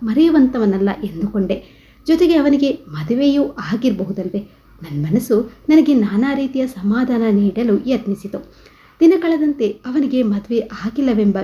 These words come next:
ವಿಷಯ ತಿಳಿಯಿತು. ಸರಿ, ಅವನಿಗೆ ನನ್ನ ಪರಿಚಯ ಮಾಡಿಕೊಳ್ಳುವುದು ಬೇಕಿಲ್ಲ ಎಂದಾದ್ರೆ ನನಗೂ ಅವನಿಂದ ಆಗ್ಬೇಕಾದದ್ದು ಏನು? ಅವನಂತೆ ನಾನು ಇಲ್ಲಿ ಕೆಲಸ ಮಾಡ್ತಾ ಇದ್ದೇನೆ, ಅವನು ನನ್ನ ಸೀನಿಯರ್ ಅಷ್ಟೇ ಎಂದು ತೊಳಲಾಡುವ ನನ್ನ ಮನಸ್ಸಿಗೆ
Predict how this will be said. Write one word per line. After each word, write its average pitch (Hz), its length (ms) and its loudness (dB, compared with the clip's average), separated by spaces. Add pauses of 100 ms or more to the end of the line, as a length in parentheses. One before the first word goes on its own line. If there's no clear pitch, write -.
ವಿಷಯ 240 320 -2
ತಿಳಿಯಿತು. 196 420 -8 (600)
ಸರಿ, 196 240 0
ಅವನಿಗೆ 262 300 2
ನನ್ನ 254 280 4
ಪರಿಚಯ 240 480 -2
ಮಾಡಿಕೊಳ್ಳುವುದು 254 640 2
ಬೇಕಿಲ್ಲ 208 560 0
ಎಂದಾದ್ರೆ 208 880 0
ನನಗೂ 359 280 4
ಅವನಿಂದ 277 380 4 (260)
ಆಗ್ಬೇಕಾದದ್ದು 214 760 0 (160)
ಏನು? 180 200 -2 (440)
ಅವನಂತೆ 254 480 0 (140)
ನಾನು 302 300 4
ಇಲ್ಲಿ 269 220 4
ಕೆಲಸ 208 380 -6
ಮಾಡ್ತಾ 196 360 -2
ಇದ್ದೇನೆ, 180 340 -6
ಅವನು 208 540 -2
ನನ್ನ 269 220 6 (160)
ಸೀನಿಯರ್ 247 360 2
ಅಷ್ಟೇ 208 300 -6 (360)
ಎಂದು 285 280 4
ತೊಳಲಾಡುವ 240 640 -2
ನನ್ನ 208 280 4
ಮನಸ್ಸಿಗೆ 196 580 -4